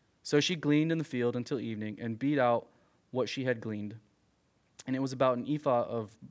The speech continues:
of barley. Then she took it up and went into the city, and her mother-in-law saw what she had gleaned.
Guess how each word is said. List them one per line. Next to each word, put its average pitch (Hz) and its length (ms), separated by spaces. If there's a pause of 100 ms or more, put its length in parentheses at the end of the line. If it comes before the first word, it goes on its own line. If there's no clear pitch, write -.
(160)
of 110 180
barley. 113 400 (840)
Then 147 120
she 175 120
took 180 220
it 185 80
up 147 180
and 127 200
went 139 140
into 156 160
the 156 80
city, 120 280
and 120 80
her 123 60
mother-in-law 131 560
saw 143 360
what 139 160
she - 140
had 123 100
gleaned. 107 300